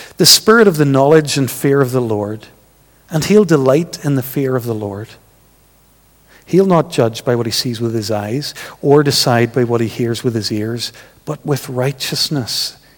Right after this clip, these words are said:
he'll judge the needy. With justice he'll give decisions for the poor of the earth. He'll strike the earth with the rod of his mouth. With the breath of his lips, he'll slay the wicked.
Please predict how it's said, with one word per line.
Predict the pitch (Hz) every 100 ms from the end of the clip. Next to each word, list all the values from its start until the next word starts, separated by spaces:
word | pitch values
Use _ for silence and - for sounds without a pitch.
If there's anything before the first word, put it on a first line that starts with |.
| _
he'll | - 127 120
judge | 120 120 113 -
the | 113
needy. | 104 104 113 107 - _ _ _ _ _ _ _ _ -
With | 117 -
justice | - 151 147 - 160 131
he'll | - 135
give | 123 123
decisions | 113 - 127 107 117 -
for | -
the | 110
poor | - - 135 139
of | 117
the | 117 95
earth. | 95 - _ _ - - -
He'll | - 160 143
strike | - - 147 160 190 -
the | 180
earth | 147 117 104 -
with | 135 -
the | 131
rod | 123 131 143 143
of |
his | 131 110
mouth. | 110 107 110 - - -
With | 143 -
the | 139
breath | 151 151 165 185
of | 135
his | 113
lips, | 113 117 - -
he'll | - 117
slay | 101 - - 120 117
the | 120
wicked. | 107 98 - 110 -